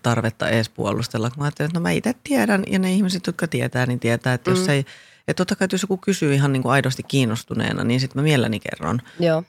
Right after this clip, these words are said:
Speaker 1: Mut et sit sellaista, niinku, mä en jaksa sen lähteä semmoiseen eipäs juupas, kun
Speaker 2: Joo.
Speaker 1: ei se
Speaker 2: Mm.
Speaker 1: muutu todennäköisesti siitä mihinkään.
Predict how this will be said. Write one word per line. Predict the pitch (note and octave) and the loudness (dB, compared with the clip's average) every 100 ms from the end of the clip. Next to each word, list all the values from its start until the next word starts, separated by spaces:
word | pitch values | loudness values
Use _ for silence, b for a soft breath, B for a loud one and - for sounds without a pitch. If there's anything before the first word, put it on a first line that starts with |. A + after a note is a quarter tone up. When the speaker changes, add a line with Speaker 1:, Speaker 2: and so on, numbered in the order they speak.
| _ | _
Speaker 1:
Mut | A#2 | 0
et | B2 A#2+ | 0 -2
sit | A#2 | -6
sellaista, | - B2 A#2+ - | 0 2 2 0
niinku, | A#2+ A2+ | 0 0
mä | A2+ B2 | 0 2
en | |
jaksa | B2 B2 B2 | 2 0 -4
sen | - G2 | -4 -2
lähteä | A2+ - A2 | -2 -2 -4
semmoiseen | A2 A2+ A2+ A2 | -2 -2 0 0
eipäs | G#2+ A2 - | 0 -2 -4
juupas, | G#2 G2+ A2 - | -6 -4 -6 -4
kun | - | 0
Speaker 2:
Joo. | D#3+ | 2
Speaker 1:
ei | D#3 | 2
se | A2+ - - | 0 -4 -10
Speaker 2:
Mm. | E3 E3 E3+ - | -6 -4 -6 -4
Speaker 1:
muutu | B2+ A2+ B2+ - | 0 0 -2 -2
todennäköisesti | B2 C#3 A2+ C#3 B2 | 0 2 2 0 0
siitä | - - C3+ | -2 -2 -2
mihinkään. | B2+ C3 - - | -2 -4 -4 -6